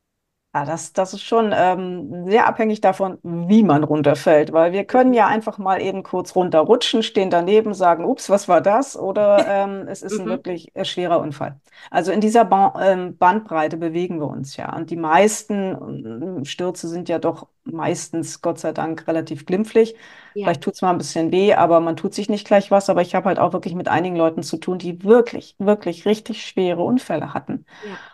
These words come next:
Speaker 1: Und die natürlich dann, ähm, einfach, äh, so ein Spruch wie, „Da musst du mal durch“, ein <laughs> ganz anderes,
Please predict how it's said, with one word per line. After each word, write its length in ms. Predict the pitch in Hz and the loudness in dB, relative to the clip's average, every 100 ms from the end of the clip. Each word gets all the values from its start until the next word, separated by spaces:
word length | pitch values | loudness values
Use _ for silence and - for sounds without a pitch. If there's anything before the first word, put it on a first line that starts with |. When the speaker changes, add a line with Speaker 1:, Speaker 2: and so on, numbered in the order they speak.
| _ - | _ 2
Speaker 1:
Und 360 | 190 196 - | 2 2 2
die 80 | 214 | 4
natürlich 540 | 208 196 220 202 - | 6 4 2 2 0
dann, 360 | - 202 220 208 | 0 2 2 2
ähm, 400 | - 208 202 202 | 2 2 2 0
einfach, 460 | - 208 214 202 - | -4 -2 0 -2 -2
äh, 160 | - - - _ _ _ _ _ - | -12 -12 -16 _ _ _ _ _ -6
so 140 | 202 | -4
ein 60 | 208 | -4
Spruch 420 | - 226 226 220 | 2 4 4 2
wie, 140 | 214 | 4
„Da 120 | 202 | 4
musst 300 | 202 208 214 | 4 0 -2
du 60 | 214 | -2
mal 180 | 202 180 | -2 0
durch“, 360 | 196 214 247 | 2 2 2
ein 160 | 233 226 | 0 0
<laughs> 220 | 226 254 | 2 0
ganz 40 | - | -2
anderes, 680 | 170 - 190 190 - - | -6 -6 -8 -4 -6 -6